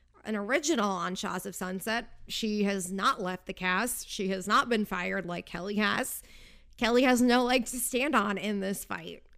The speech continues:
Don't you just love a cross-franchise Bravo argument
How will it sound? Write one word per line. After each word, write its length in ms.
Don't 240
you 100
just 260
love 480
a 100
cross-franchise 1700
Bravo 540
argument 680